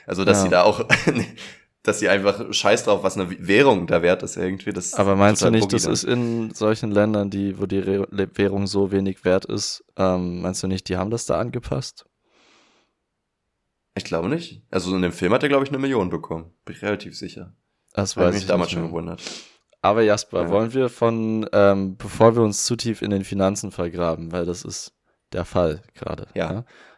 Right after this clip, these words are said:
Speaker 2: Äh,
Speaker 1: Ja.
Speaker 2: wollen wir dann
Speaker 1: Ja, ja.
Speaker 2: zur triefennassen Frage jetzt rutschen, flutschen?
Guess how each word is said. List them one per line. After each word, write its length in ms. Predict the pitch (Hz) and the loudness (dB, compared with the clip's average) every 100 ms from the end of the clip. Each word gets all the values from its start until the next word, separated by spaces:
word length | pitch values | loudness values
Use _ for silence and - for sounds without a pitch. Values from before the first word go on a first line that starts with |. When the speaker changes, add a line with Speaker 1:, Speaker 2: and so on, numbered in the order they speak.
| - | -6
Speaker 2:
Äh, 180 | 98 87 | -2 0
Speaker 1:
Ja. 60 | |
Speaker 2:
wollen 160 | 92 117 | 0 0
wir 160 | 127 120 | 0 0
dann 340 | 110 101 107 | 0 0 -2
Speaker 1:
Ja, 60 | 107 | -4
ja. 40 | |
Speaker 2:
zur 420 | 82 110 101 98 92 | -4 0 2 2 2
triefennassen 600 | - 123 117 104 - 104 | -6 -10 -4 -4 -4 -10
Frage 380 | - 95 98 | -2 0 0
jetzt 380 | 82 80 - - _ _ _ _ - | -2 -4 -8 -14 _ _ _ _ -12
rutschen, 640 | 98 95 - - 78 - _ _ | -4 -4 -4 -10 -10 -12 _ _
flutschen? 640 | - 95 95 - 107 117 | -4 -2 -2 -4 -6 -6